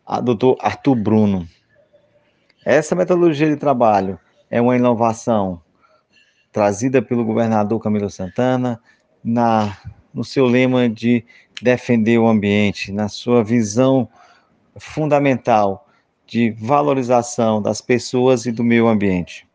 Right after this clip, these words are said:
Esse grupo que se forma hoje, ao todo dezenove pessoas, irão, irá colaborar de uma forma direta com o Corpo de Bombeiros na atuação preventiva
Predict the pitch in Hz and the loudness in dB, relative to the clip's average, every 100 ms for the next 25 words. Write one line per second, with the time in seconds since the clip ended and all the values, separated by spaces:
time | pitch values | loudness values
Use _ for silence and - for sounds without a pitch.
0 | _ _ _ _ _ _ _ _ _ _ | _ _ _ _ _ _ _ _ _ _
1 | _ _ _ - 90 - 117 127 175 175 | _ _ _ -12 -10 -4 -2 2 0 0
2 | 180 175 - 151 143 135 135 135 107 101 | -4 -2 0 0 2 2 2 2 0 -8
3 | - _ - _ - 127 135 - 147 135 | -14 _ -20 _ -2 0 0 0 0 0
4 | 127 156 170 160 143 135 135 123 117 - | -2 -2 0 2 2 0 -4 -6 -6 0
5 | 151 147 - _ _ _ _ _ _ _ | 0 0 -4 _ _ _ _ _ _ _
6 | _ - 175 151 127 101 - _ _ _ | _ 0 2 4 2 0 -8 _ _ _
7 | - 135 127 92 - _ _ - 185 170 | -2 0 0 -2 -14 _ _ -2 0 2
8 | 156 110 - _ - 117 - 120 131 143 | 2 0 -4 _ -4 -4 -2 -2 0 2
9 | 147 113 107 104 95 _ _ _ _ _ | 4 4 0 -6 -8 _ _ _ _ _
10 | - 120 107 104 _ _ _ _ _ _ | 0 2 2 -2 _ _ _ _ _ _
11 | _ - - 202 202 165 151 131 127 127 | _ -4 0 2 2 0 0 2 2 2
12 | 127 120 - _ _ - 110 120 120 120 | 0 -6 -20 _ _ -6 0 2 0 0
13 | 123 113 - 123 117 117 117 _ _ - | 0 0 -2 0 2 2 -2 _ _ -4
14 | 151 156 139 131 - - 135 113 120 | 0 0 0 -4 -6 -4 -2 0 -2